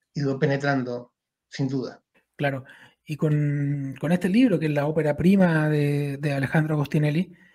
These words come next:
Speaker 2: lo que hace, lo que hace el autor en realidad, esto lo comentamos en su momento en, en un artículo para Cuadernos de Ufología, que dedicó una serie de,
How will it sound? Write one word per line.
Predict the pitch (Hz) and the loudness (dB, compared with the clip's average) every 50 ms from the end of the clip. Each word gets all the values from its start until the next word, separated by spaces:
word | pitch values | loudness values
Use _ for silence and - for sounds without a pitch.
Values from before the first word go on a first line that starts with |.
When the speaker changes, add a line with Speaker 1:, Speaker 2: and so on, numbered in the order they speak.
| _ _ _ _ _ _ _ | _ _ _ _ _ _ _
Speaker 2:
lo | 156 143 | -8 -6
que | 139 160 151 151 | -2 0 2 4
hace, | 165 180 180 - 208 190 185 175 175 170 165 160 160 156 156 156 147 | 4 4 4 4 4 4 4 4 4 4 4 2 2 2 0 0 -2
lo | 143 139 | -4 -2
que | - | 0
hace | 165 170 - 220 | 0 2 2 4
el | 196 | 2
autor | 170 160 - 180 196 | 2 4 4 4 4
en | 190 180 | 6 6
realidad, | 175 165 160 151 151 160 180 196 180 | 4 4 4 4 4 4 4 4 4
esto | 185 185 190 208 196 180 160 - - - - - - - - _ _ _ _ _ - | 2 2 2 2 0 0 0 -4 -12 -20 -20 -20 -20 -20 -20 _ _ _ _ _ 0
lo | 175 170 156 | 2 4 8
comentamos | - 175 170 170 165 - 208 233 233 208 175 | 8 10 10 10 10 10 12 12 12 12 10
en | 175 165 | 10 8
su | - 190 | 8 6
momento | 170 175 170 180 202 202 196 - 180 175 170 | 8 8 8 8 8 6 6 4 4 4 4
en, | 165 165 160 160 160 156 165 | 4 2 2 0 0 -2 -2
en | 165 156 156 156 156 | 0 0 2 2 2
un | 160 165 160 | 4 4 4
artículo | 156 156 - 175 170 165 185 175 170 | 4 4 2 0 4 6 6 6 8
para | 160 151 151 147 | 6 4 2 4
Cuadernos | - 156 160 170 180 180 175 | 4 4 6 6 6 6 4
de | 156 156 | 4 2
Ufología, | 143 - 156 151 139 - - 233 220 196 170 | 0 2 2 2 2 4 4 6 8 8 6
que | 151 156 156 | 6 6 6
dedicó | 156 151 151 147 - - 175 | 6 6 4 2 2 2 2
una | 175 170 170 165 151 | 4 4 2 2 0
serie | - - 185 180 190 185 170 | 0 0 2 2 2 2 2
de, | 160 156 147 143 143 139 135 131 135 | 2 0 0 -2 -2 -4 -4 -6 -6